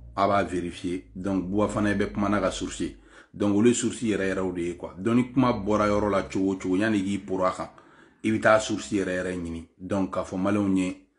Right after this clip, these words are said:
a ye bɔ nkalon kɔnɔ. Nkalon, a tɛ, a tɛ, a tɛ ɲɛnabɔ, a tɛ marché. Donc, an bɛna don minisma communiqué la, komi n y'a fɔ cogoya min na, n y'u ka vidéo dɔ sigilen. A ye ne lasiran. A bɛ ka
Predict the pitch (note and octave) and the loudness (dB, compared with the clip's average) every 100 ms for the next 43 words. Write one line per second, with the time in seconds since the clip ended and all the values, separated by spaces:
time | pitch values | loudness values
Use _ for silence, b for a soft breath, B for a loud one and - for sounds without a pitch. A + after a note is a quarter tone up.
0 | _ _ _ G2 G2 - F#2+ E2 E2+ D#2 | _ _ _ -4 -4 -2 -4 -4 -6 -8
1 | D#2 - _ _ _ F2 F#2 G#2 G2+ - | -10 -12 _ _ _ -8 0 2 2 0
2 | - - G2 A2 G#2 - A2+ A#2 A2 B2 | -8 -6 -2 2 2 2 0 2 2 4
3 | A#2 A2+ A#2 G2+ G2 F#2 F2 - - _ | 4 4 4 2 0 -4 -6 -10 -12 _
4 | B B B B B - C3+ C#3+ C#3+ D#3+ | B B B B B 2 6 6 6 4
5 | E3 C3 B2 A#2 A2+ B2 A#2+ B2 A#2+ A2+ | 6 6 6 6 4 2 2 -2 -2 0
6 | G#2+ G2+ G2+ F#2 E2+ C3+ C3+ A#2+ G#2 G2+ | 0 2 0 -2 -2 2 4 4 2 -2
7 | - G2+ F#2+ F2 F#2+ D3+ C3+ A2 A#2 A2+ | -4 -4 -2 0 4 6 6 4 2 4
8 | A#2 G#2+ G2 - E2+ F2 E2 _ _ _ | 2 2 -2 -4 -6 -6 -8 _ _ _
9 | _ _ _ - - _ F2+ F2 G2+ G2 | _ _ _ -20 -20 _ -6 0 2 2
10 | - E2 - - _ _ _ _ _ - | 0 -6 -8 -14 _ _ _ _ _ -12
11 | - A2+ A#2+ | -4 0 0